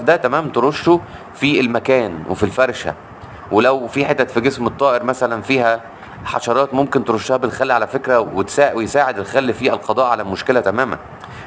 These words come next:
بس الدواء بتاع النهاردة اللي هو لاكتوميثرين ده خمسة في المية حل نهائي للمشكلة لو انت عايز تعالج المشكلة. لكن اكرر ليك المرة المليون،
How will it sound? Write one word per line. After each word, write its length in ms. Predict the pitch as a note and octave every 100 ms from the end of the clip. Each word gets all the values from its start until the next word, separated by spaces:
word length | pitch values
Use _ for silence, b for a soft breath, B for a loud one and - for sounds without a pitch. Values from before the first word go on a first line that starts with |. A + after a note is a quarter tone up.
| B
بس 320 | E3 - -
الدواء 340 | - A#2 E3 D#3
بتاع 220 | D3+ C3+
النهاردة 340 | B2+ D3 D3+
اللي 120 | C3
هو 80 | C#3+
لاكتوميثرين 680 | C#3 C#3+ - A#2+ - A#2+ C#3+
ده 180 | D3 D#3 B B B
خمسة 320 | - D3+ C#3+
في 60 | A#2
المية 240 | A#2+ D3
حل 360 | B2+ D3 D3 C3
نهائي 260 | A#2+ C#3 A#2+
للمشكلة 460 | G2+ G2 - D3+ - - - - - - - - -
لو 120 | G#2+
انت 140 | B2+ A#2
عايز 260 | A#2+ B2+
تعالج 340 | - G#2 A#2 F#2+
المشكلة. 400 | F2+ E2 - F2
لكن 300 | C#3+ D3 B2+
اكرر 340 | C3+ D3+ C#3+
ليك 240 | B2+ C#3 C3+
المرة 240 | C3+ C#3
المليون، 420 | B2 A#2+ D#3 C3+